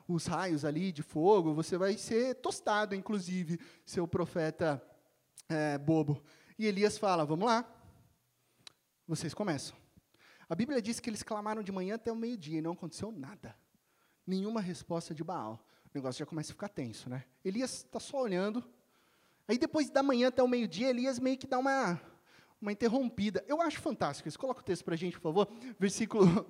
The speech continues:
<laughs> vinte e sete. <laughs> Gente, é muito legal isso. Porque os caras estavam lá tentando, tentando, tentando. Não tava rolando. Aí Elias, tipo, "Posso falar uma coisa?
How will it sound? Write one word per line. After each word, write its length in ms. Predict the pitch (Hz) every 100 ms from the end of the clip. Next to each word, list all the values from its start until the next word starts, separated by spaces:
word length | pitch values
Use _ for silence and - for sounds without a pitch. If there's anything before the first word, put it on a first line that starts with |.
| -
<laughs> 140 | - 180
vinte 220 | 233 220
e 40 |
sete. 420 | 208 220 202 - - - - _
<laughs> 1120 | - 240 - - - _ _ _ _ _ _ -
Gente, 400 | 226 285 285 269
é 40 |
muito 220 | 262 -
legal 360 | 190 147 139 135
isso. 380 | 170 - - 131 _ - _ -
Porque 180 | 247
os 120 | 330 -
caras 260 | 294 285
estavam 320 | - 269 262
lá 120 | 240 269
tentando, 480 | 285 262 247 262
tentando, 420 | 180 262 - 233 247
tentando. 600 | 254 247 202 214 151 139
Não 260 | 175 294
tava 300 | - 220 226
rolando. 480 | 220 269 180 190 208 -
Aí 140 | 240 262
Elias, 380 | 247 269 247
tipo, 240 | - 269 269
"Posso 220 | 523 -
falar 140 | 277
uma 100 | 180
coisa? 340 | 156 247 135